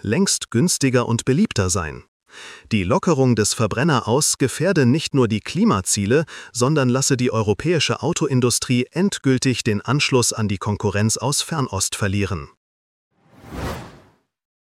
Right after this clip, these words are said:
Zwei dramatische Rettungen an der Ostsee zeigen, wie schnell es gefährlich werden kann. Mitte August klammert sich in Heiligenhafen ein neunundvierzigjähriger Surfer mit ausgekugelter Schulter an sein Board.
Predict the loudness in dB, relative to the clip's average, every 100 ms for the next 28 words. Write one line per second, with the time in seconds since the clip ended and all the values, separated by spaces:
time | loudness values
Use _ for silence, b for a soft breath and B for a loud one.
0 | _ B B B B B B _ -2 2
1 | 2 2 2 2 2 2 0 0 2 2
2 | 0 0 0 0 0 0 0 0 -2 -2
3 | -2 -4 -4 -2 0 2 0 0 -2 -2
4 | 0 0 -2 -2 -4 -2 -2 0 -2 -4
5 | -4 -4 -4 -6 -8 -18 _ B B B
6 | 2 2 4 2 4 4 4 0 -2 2
7 | 2 2 -2 -2 -2 0 0 0 0 0
8 | 0 0 -2 -2 0 0 0 0 -2 -2
9 | -2 -2 -2 0 0 0 0 0 -2 0
10 | 0 0 -2 -2 -2 0 -2 -2 -2 0
11 | 0 -2 2 2 2 -2 -4 -4 -2 -2
12 | -4 -6 -12